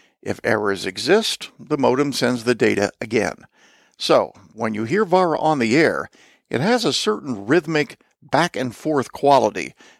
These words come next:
as the two stations bounce signals to each other. When it's cranking away at full speed, vara can be about as fast as Pactor three, but at much less cost. That's why it's become so popular among H F WinLink users.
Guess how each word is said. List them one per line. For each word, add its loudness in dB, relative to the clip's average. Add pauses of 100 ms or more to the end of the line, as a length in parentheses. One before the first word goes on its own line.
as -8
the -4
two -6
stations -2
bounce 0
signals -2 (160)
to -8
each -4
other. 0 (800)
When 0
it's -2
cranking 2
away 4
at 2
full 0
speed, -4
vara 2
can -4
be -2
about 0
as -2
fast -2
as -10
Pactor -4
three, -4 (480)
but 4
at 2
much 0
less 2
cost. -2 (440)
That's -2
why 0
it's -4
become -2
so 2
popular -2
among -2
H -2
F -2
WinLink -2
users. -8